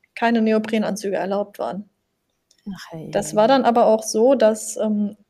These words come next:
Speaker 1: Wettkämpfe unter achtzehn Grad Wassertemperatur mussten Jugendwettkämpfe abgesagt werden.
Speaker 2: Mhm.
Speaker 1: Und wir waren auf dem Wettkampf,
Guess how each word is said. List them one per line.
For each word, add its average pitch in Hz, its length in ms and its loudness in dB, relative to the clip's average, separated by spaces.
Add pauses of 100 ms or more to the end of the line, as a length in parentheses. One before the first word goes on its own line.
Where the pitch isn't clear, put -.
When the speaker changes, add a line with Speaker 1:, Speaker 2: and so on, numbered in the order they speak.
Speaker 1:
Wettkämpfe 269 720 -2
unter 254 260 2
achtzehn 262 280 0
Grad 233 240 2
Wassertemperatur 240 800 0
mussten 240 300 2
Jugendwettkämpfe 220 720 0
abgesagt - 540 -6
werden. 202 260 -12 (500)
Speaker 2:
Mhm. 196 480 -6 (800)
Speaker 1:
Und 214 240 0
wir 196 160 0
waren 240 300 4
auf - 160 -2
dem 202 120 -4
Wettkampf, 285 640 -2